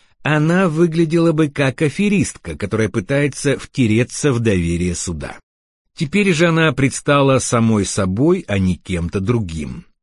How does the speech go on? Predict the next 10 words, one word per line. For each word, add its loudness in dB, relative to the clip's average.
Правда, 0
в -2
несколько -2
опереточной -4
версии, -4
но -2
это 0
было 2
даже -2
неплохо. -6